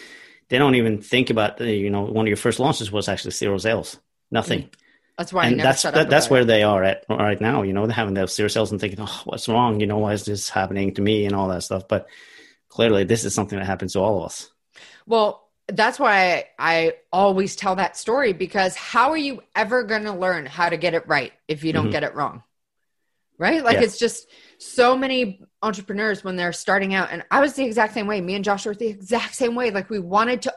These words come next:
Speaker 2: only ever experience <laughs> success,
Speaker 1: <laughs>
Speaker 2: right? Like, we only ever wanted to get it right. And if
Speaker 1: Yeah.
Speaker 2: we didn't get it right,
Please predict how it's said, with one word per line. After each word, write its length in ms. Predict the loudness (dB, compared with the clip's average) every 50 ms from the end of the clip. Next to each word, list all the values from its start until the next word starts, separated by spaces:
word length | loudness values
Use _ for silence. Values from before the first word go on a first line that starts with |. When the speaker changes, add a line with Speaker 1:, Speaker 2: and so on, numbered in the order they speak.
| -2
Speaker 2:
only 520 | 0 0 0 0 0 0 0 -2 -2 0 0
ever 280 | 0 0 2 2 2
experience 560 | 0 0 -2 -2 -2 -2 0 -2 -4 -8 -8 -6
<laughs> 60 | -6
success, 480 | -6 -4 -2 -2 -2 -2 -4 -6 -6 -4 -4 -2 -2 -2
Speaker 1:
<laughs> 200 | -2 0 0 2
Speaker 2:
right? 200 | 4 4 4 4
Like, 180 | 4 2 2 2
we 140 | 2 2
only 300 | 4 4 4 4 4 4 4
ever 200 | 4 4 4 4
wanted 300 | 4 4 2 2 0 -2
to 60 | -2
get 140 | 0 2 2
it 100 | 2 2 0
right. 220 | -2 -2 -2 -6 _ -20 -20 -20 -10 -2
And 100 | 0 0
if 100 | 0 0
Speaker 1:
Yeah. 40 | 0
Speaker 2:
we 100 | -4 -6
didn't 340 | -4 -2 0 0 0 0 0
get 140 | 0 0 0
it 60 | 0
right, 300 | 0 0 0 0 -2 -4